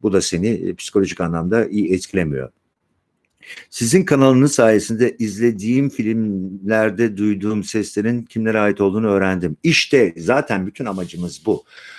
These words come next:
Seslendirme sanatçıları yıllarca kendilerini sakladılar.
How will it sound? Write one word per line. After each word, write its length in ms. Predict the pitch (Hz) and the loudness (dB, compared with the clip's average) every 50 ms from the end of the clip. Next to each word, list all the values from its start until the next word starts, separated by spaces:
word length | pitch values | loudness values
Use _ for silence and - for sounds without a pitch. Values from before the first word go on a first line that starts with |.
| - - _ | -20 -20 _
Seslendirme 600 | - - 123 - - 127 113 113 120 123 131 131 | -4 -2 -2 0 2 0 2 2 2 2 2 0
sanatçıları 600 | 127 - 113 98 87 78 - - 73 76 82 113 | 0 -2 -2 -2 -4 -6 -8 -10 -8 -4 -2 -2
yıllarca 640 | 131 117 98 95 95 98 110 113 110 87 82 87 80 | 0 0 0 0 2 2 2 2 2 0 -2 -6 -6
kendilerini 500 | - 92 90 87 85 85 85 85 85 92 | -6 -6 -8 -6 -6 -8 -8 -8 -8 -10
sakladılar. 920 | - - 85 80 _ - 87 85 80 90 85 90 87 76 - - - - | -10 -10 -10 -12 _ -8 -8 -8 -6 -6 -6 -6 -6 -8 -8 -14 -20 -20